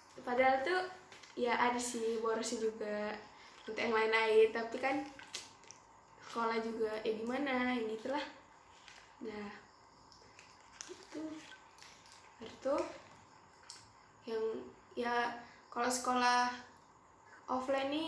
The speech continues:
ya gitu, kayak nggak bisa main bebas. Main yang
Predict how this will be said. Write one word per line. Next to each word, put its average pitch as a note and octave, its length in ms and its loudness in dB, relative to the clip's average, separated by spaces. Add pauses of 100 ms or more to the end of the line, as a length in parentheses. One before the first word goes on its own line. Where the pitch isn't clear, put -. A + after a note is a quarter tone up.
(120)
ya - 80 0
gitu, D4 640 0
kayak A#3+ 400 -2
nggak A#3 160 -2
bisa A#3+ 240 -4
main A#3 320 -2
bebas. A#3+ 500 2 (1160)
Main B3 560 2 (560)
yang A#3+ 160 2